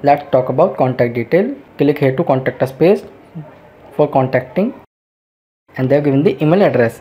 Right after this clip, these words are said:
Email address matches with the domain name, which is a good sign. Social media details. But we not found any social media accounts on this website, which is not a good sign. Next we will talk about return and refund policy.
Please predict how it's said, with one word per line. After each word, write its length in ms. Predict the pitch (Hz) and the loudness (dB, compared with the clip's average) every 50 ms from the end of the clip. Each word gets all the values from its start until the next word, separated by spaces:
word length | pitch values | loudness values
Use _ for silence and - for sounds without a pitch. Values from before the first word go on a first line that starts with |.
| - - - | -20 -6 0
Email 280 | 143 143 147 147 143 135 | 2 2 4 4 4 4
address 360 | 127 123 - 190 208 220 - 143 | 2 2 2 2 0 0 -2 -2
matches 360 | 135 135 135 135 156 147 143 | 0 0 0 0 0 -2 -2
with 120 | 151 147 | -2 0
the 60 | 156 | 0
domain 300 | 147 139 127 123 127 123 | 2 2 2 2 2 0
name, 180 | 143 180 214 247 - - | 0 0 0 -2 -4 -6
which 200 | - 135 135 139 | -6 -6 -6 -4
is 60 | 143 | -2
a 60 | 165 | 0
good 160 | 170 175 165 - | 0 0 -2 -2
sign. 280 | - 123 117 117 110 - - - - - - - - - | -2 -4 -4 -4 -6 -14 -18 -20 -20 -20 -20 -20 -20 -10
Social 340 | - - 151 135 143 151 143 | -4 -2 -2 0 0 0 0
media 220 | 147 143 143 143 139 | 0 2 2 2 2
details. 480 | 135 139 135 143 190 233 262 - - - - - - - - - - - - - - 139 | 0 0 0 2 0 0 0 -4 -12 -20 -20 -20 -20 -20 -20 -20 -20 -20 -20 -14 -4 0
But 200 | 139 143 139 156 | 0 0 2 2
we 140 | 175 202 | 2 4
not 260 | 220 214 214 214 214 - | 4 4 2 0 0 0
found 220 | 175 175 190 185 - | -2 0 0 0 0
any 180 | 165 170 190 196 | 2 2 4 4
social 300 | 196 185 160 151 165 165 | 2 2 2 2 2 2
media 240 | 165 160 160 170 170 | 2 4 4 4 4
accounts 280 | - 151 143 143 131 | 4 2 0 0 2
on 160 | 147 143 143 | 2 2 2
this 140 | 151 214 - | 2 0 0
website, 500 | - - 135 - - - 123 120 113 - - - - - | 2 0 0 0 0 -2 0 0 -2 -6 -12 -20 -14 -4
which 200 | 147 156 175 - | 0 0 0 2
is 80 | 254 226 | 2 2
not 220 | 202 175 175 175 | 2 2 2 4
a 60 | 233 | 2
good 180 | 220 208 196 - | 2 2 0 0
sign. 320 | - 156 120 113 113 117 - - - - - | 0 -2 -2 -2 -4 -8 -14 -20 -14 -8 -2
Next 260 | 139 160 185 - - | 0 0 0 0 0
we 120 | 175 170 | 0 0
will 100 | 170 180 | 2 2
talk 180 | 175 156 135 131 | 2 0 0 2
about 380 | 131 135 170 214 277 - - - - - - | 2 2 2 0 0 -4 -10 -18 -18 -8 -2
return 300 | 151 165 175 - 196 196 | 0 0 2 2 2 2
and 120 | 202 196 180 | 2 0 0
refund 280 | 170 - 208 233 233 | 0 0 -2 0 0
policy. 440 | - 156 139 127 - - 127 120 117 | 0 0 0 0 -4 -6 -8 -10 -10